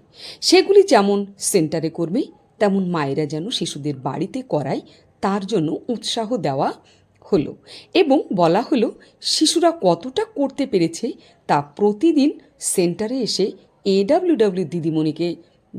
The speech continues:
জানিয়ে যাওয়ার জন্য। অধিবেশনের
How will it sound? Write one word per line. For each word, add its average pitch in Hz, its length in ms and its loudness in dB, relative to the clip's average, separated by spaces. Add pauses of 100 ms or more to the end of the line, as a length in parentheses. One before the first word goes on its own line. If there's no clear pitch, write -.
(140)
জানিয়ে 165 440 0
যাওয়ার 147 320 -6
জন্য। - 180 -8 (1600)
অধিবেশনের 349 500 4